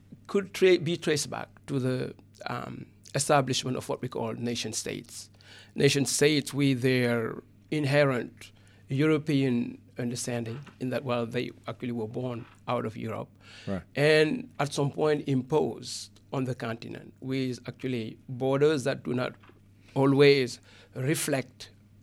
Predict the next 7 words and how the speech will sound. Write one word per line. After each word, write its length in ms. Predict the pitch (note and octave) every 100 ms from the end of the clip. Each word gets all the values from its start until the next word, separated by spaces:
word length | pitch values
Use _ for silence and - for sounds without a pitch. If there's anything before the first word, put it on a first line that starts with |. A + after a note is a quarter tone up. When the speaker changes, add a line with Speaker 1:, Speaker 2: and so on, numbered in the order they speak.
| - B2+ - - -
Speaker 1:
to, 100 | -
uh, 260 | B2 A#2+ A2+
local 260 | B2+ A#2+
dynamics, 680 | A2+ A2 G#2 G2+ G#2+ - - - - - -
which 180 | - C3
actually 300 | C3 - B2+
creates, 640 | - C3+ D3+ C3 C3 -